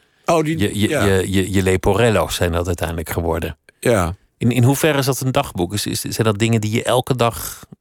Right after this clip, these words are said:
Speaker 2: maakt?
Speaker 1: Ik ben wel elke dag aan het tekenen, ja. Ik bedoel, nulle dies sine linea, hè. Geen dag zonder lijn. Ehm, ik zeg ook altijd,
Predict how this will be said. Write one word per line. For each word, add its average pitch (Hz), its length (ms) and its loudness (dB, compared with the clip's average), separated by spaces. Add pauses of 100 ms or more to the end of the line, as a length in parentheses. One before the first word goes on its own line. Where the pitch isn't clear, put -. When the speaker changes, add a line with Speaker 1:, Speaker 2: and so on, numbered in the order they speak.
(240)
Speaker 2:
maakt? 120 600 -4 (400)
Speaker 1:
Ik 135 200 0
ben 135 160 4
wel 143 200 2
elke 143 340 0
dag 120 180 0
aan 123 80 0
het 107 100 -6
tekenen, 113 440 0
ja. 85 360 -4 (340)
Ik 92 200 -6
bedoel, 98 200 -2 (560)
nulle 98 560 4
dies 104 720 -2
sine 104 280 2
linea, 87 560 0
hè. 117 260 -6
Geen 98 240 2
dag 104 200 2
zonder 95 340 0
lijn. 92 380 0 (840)
Ehm, 95 600 0 (1400)
ik - 140 0
zeg 110 220 2
ook 117 220 2
altijd, - 400 -4